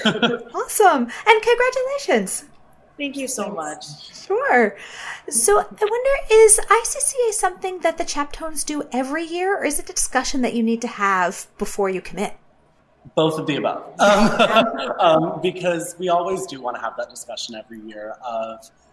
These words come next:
Speaker 1: is this right for this year's group? Do we want to put in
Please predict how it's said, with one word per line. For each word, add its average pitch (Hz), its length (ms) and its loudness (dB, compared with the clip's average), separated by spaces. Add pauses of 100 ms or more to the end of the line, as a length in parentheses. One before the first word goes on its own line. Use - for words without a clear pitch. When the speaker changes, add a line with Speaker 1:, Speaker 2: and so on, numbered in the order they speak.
(300)
Speaker 1:
is 139 220 -6
this 127 340 -6 (120)
right 117 280 -6
for 120 140 -14
this 123 320 -8
year's 123 200 -6
group? 175 400 0
Do 131 140 -6
we 120 120 -4
want 120 320 -4
to - 100 -14 (120)
put 123 140 -8
in 113 420 -10